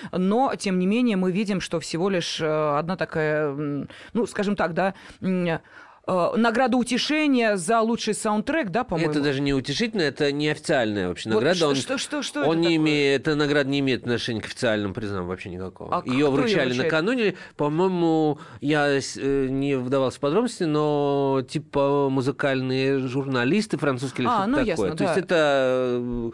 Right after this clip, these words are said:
Speaker 2: э, никто не утверждает, что это премия, имеющая отношение к, а,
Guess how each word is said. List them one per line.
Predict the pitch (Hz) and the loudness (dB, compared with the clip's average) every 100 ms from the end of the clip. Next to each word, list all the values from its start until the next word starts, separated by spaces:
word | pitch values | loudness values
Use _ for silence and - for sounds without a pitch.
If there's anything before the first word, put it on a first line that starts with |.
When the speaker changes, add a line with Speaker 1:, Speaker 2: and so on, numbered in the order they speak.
| - - - - | -10 -16 -18 -18
Speaker 2:
э, | |
никто | 67 104 98 90 85 104 127 - 170 175 | -14 -10 -10 -10 -8 -4 -4 0 2 2
не | 151 143 139 135 135 131 127 123 | 2 0 0 2 2 0 2 2
утверждает, | 127 120 127 110 147 | 0 0 0 2 2
что | 156 123 | 0 -4
это | 107 117 110 107 | 0 2 2 0
премия, | 95 127 143 | 0 -2 0
имеющая | 117 110 110 113 | 0 0 -2 -4
отношение | 107 98 113 107 101 | -4 -4 -4 -4 -4
к, | - 87 | -6 -4
а, | 98 | -4